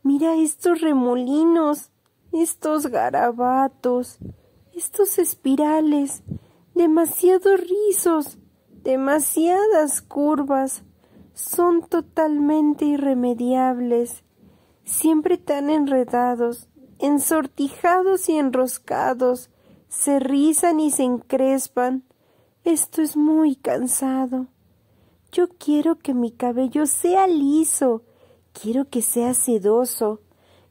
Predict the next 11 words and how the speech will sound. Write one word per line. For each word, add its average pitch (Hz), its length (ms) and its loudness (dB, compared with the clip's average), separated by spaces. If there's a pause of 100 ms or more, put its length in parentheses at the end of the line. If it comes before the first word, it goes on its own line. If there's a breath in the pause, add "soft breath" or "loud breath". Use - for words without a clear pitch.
yo 330 220 -2
quiero 349 380 2
que 247 140 0
flote 269 580 0
en 240 100 0
el 214 200 0
aire 226 460 0 (500 soft breath)
y 240 200 0
esté 311 540 0 (580)
muy 294 960 4
esponjoso. 226 1400 -4